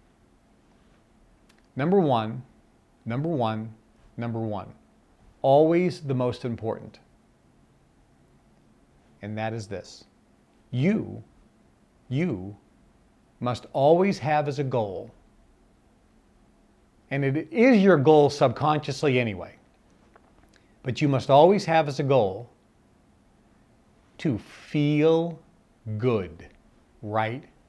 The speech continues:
now. Your goal,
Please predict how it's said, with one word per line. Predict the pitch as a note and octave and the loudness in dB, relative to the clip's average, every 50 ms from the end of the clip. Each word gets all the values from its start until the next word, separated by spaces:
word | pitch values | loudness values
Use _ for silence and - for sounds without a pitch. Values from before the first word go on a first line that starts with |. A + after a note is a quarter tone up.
| _ _ A2+ | _ _ -14
now. | G#2+ G#2 G#2 G2+ G2 E2+ E2 - - D#2+ _ _ _ _ _ _ _ _ _ _ _ _ _ _ _ _ _ _ _ _ _ _ _ _ _ _ _ _ _ _ _ _ _ _ _ - | -12 -12 -10 -10 -12 -14 -16 -18 -20 -20 _ _ _ _ _ _ _ _ _ _ _ _ _ _ _ _ _ _ _ _ _ _ _ _ _ _ _ _ _ _ _ _ _ _ _ -4
Your | A#2 B2+ D#3 G#3+ C4+ D4 C4+ | 0 4 6 6 6 6 4
goal, | F3+ D3 C#3+ D#3+ E3 F#3 F3 C3 G#2 - - | 2 0 4 6 6 6 6 6 2 -2 -10